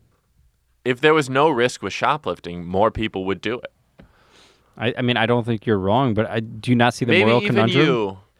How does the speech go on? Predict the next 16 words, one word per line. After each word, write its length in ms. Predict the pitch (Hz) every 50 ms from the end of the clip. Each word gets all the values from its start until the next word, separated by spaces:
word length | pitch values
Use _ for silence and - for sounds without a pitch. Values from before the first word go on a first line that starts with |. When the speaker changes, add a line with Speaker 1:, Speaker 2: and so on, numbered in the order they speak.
| - _ _ _ -
Speaker 2:
I've 160 | 117 147 156
shoplifted 500 | - 208 185 - - 175 - - 139 113
once. 460 | 98 104 101 107 131 - - - - _ _ _ _ _ _ _ _ _ _ _ _ _ _ _ _ _
Speaker 1:
How 160 | - - 120 120
was 180 | 131 139 -
it? 180 | - - _ -
Speaker 2:
Stole 300 | - - - 120 110 113
a 60 | 113
roll 340 | 107 110 117 117 113 110 85
of 220 | 73 95 90 87 87
bubble 240 | 98 107 117 117
tape 340 | - - 95 92 95 - -
and 80 | - 92
never 180 | 95 95 104
forgave 300 | 104 - 113 98 101 101
myself. 380 | 110 101 92 - - - 92